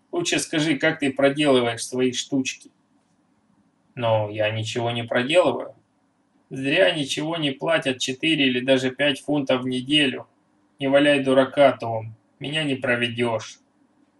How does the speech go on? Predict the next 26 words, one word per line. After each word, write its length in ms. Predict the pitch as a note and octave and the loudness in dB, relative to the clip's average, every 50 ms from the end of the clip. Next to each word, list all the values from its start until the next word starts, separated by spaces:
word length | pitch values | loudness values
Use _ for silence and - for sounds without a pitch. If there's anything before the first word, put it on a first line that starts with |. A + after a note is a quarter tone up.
| _ - | _ -12
Не 180 | D3+ D#3 D#3+ | -8 -6 -4
из 140 | D3+ D3+ - | -4 -6 -4
тех 280 | - D#3+ - C3 B2+ C#3 | 0 2 2 2 2 2
я 160 | C#3 C#3 C#3 | 4 6 6
олухов, 540 | C#3+ D3 C#3+ C3+ C3 B2+ - B2+ B2 B2 - | 6 4 4 4 2 2 2 0 -2 -2 -4
что 240 | - - B2+ A#2+ | -6 -6 -6 -6
платят 480 | - - C3+ C3+ C3 B2+ B2+ B2 A#2+ A#2+ | -2 4 6 6 6 6 0 -2 -2 0
денежки, 500 | C#3 D#3 D#3+ D#3 C#3+ C3 - - - C3 | 2 2 2 4 2 0 0 0 -2 -4
чтобы 360 | B2 - - B2+ B2 A#2+ B2 | -4 -2 -4 -4 -4 -4 -4
посидеть 520 | - D3+ - - C3 B2+ C3 C3 B2+ C3 - | -4 -6 -6 -4 -6 -2 0 0 0 0 -4
часок 380 | - C3+ - C3+ C3 C3 - | -6 -6 -2 -2 -4 -4 -4
в 80 | - - | -10 -6
темноте. 640 | C3 B2 B2 B2 B2 B2 - - B2 A#2 - - _ _ _ _ _ _ _ - _ _ _ _ | -4 -4 -2 -2 -4 -4 -4 -8 -10 -10 -10 -12 _ _ _ _ _ _ _ -20 _ _ _ _
Здесь 340 | - C3+ C3+ C3 B2 - - | -18 -8 -6 -4 -6 -6 -6
только 300 | - B2 A#2+ A#2 B2 A#2+ | -8 -8 -8 -6 -8 -8
ты 200 | A#2+ - D3+ D#3 | -6 -4 -4 -2
и 140 | D3+ C#3+ B2+ A#2 A2+ | -2 -2 -4 -4 -4
я. 340 | A#2 A#2 A#2 A#2 A2+ A2+ - _ _ _ | -2 0 2 2 0 -2 -6 _ _ _
Ну, 400 | C#3 C3+ C#3 C#3+ C#3+ C3+ C3 - _ | -2 2 2 4 4 2 0 -2 _
как 260 | - D3 D3 C#3 - - | 4 4 4 4 4 -6
ты 100 | B2+ A#2+ | -10 -10
это 180 | A#2+ - B2 | -8 -8 -8
делаешь?» 580 | B2+ C3 C3 B2+ B2 - - _ - - - _ _ _ _ _ _ _ _ _ _ _ _ _ _ _ _ _ _ _ _ | -6 -4 -4 -4 -4 -6 -12 _ -20 -20 -20 _ _ _ _ _ _ _ _ _ _ _ _ _ _ _ _ _ _ _ _
«Что 340 | _ - - - D3+ D3+ C#3 | _ -16 -4 0 2 2 2
это?» 360 | B2+ A#2 G#2+ - - - - - _ _ _ _ _ - - _ _ _ - - _ _ _ _ _ _ _ _ _ _ _ _ _ | 2 0 -4 -10 -12 -16 -16 -16 _ _ _ _ _ -20 -20 _ _ _ -20 -20 _ _ _ _ _ _ _ _ _ _ _ _ _
«Ну, 560 | C3+ C3 C3 B2+ B2 A#2+ A#2+ A#2 - - - | -2 0 2 2 2 0 -4 -6 -8 -10 -12